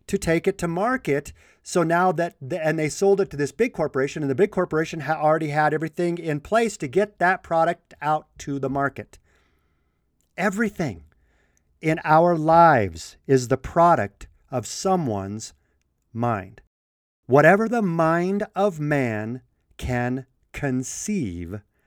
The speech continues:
the hand of man can achieve. You can achieve anything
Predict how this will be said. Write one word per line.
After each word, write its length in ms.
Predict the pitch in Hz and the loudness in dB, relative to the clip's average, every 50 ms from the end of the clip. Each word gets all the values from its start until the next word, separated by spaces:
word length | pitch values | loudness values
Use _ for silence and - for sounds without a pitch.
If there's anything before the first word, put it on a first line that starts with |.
| _ _ _ _ _ _ _ - | _ _ _ _ _ _ _ -4
the 140 | 110 120 117 | -4 -4 -4
hand 440 | 104 - 147 160 165 170 170 156 | -4 -4 -4 -2 -2 -2 -2 -2
of 180 | 131 113 95 87 | -4 -4 -4 -6
man 480 | 90 90 92 87 85 85 85 90 104 - _ _ _ _ _ _ _ _ _ _ | -8 -8 -8 -8 -10 -14 -16 -16 -20 -20 _ _ _ _ _ _ _ _ _ _
can 220 | - - 120 113 | -8 -6 -4 -4
achieve. 720 | 113 110 - - - 156 160 139 107 95 - - - - _ _ _ _ _ _ _ _ _ | -4 -6 -8 -10 -8 -4 -4 -4 -4 -6 -10 -16 -20 -20 _ _ _ _ _ _ _ _ _
You 380 | - 110 95 117 151 180 214 214 | -18 -10 -4 0 0 0 0 -2
can 220 | - - - 226 | -4 -6 -4 -4
achieve 760 | 240 240 233 - - - 143 135 135 135 131 135 139 131 143 - _ _ _ _ _ _ _ - | -4 -4 -6 -8 -8 -4 -2 0 0 0 0 -2 -2 -6 -10 -18 _ _ _ _ _ _ _ -6
anything 760 | - 147 151 147 151 147 - - - 117 101 87 80 73 _ | -2 0 0 2 0 0 -2 -4 -4 -4 -4 -4 -8 -16 _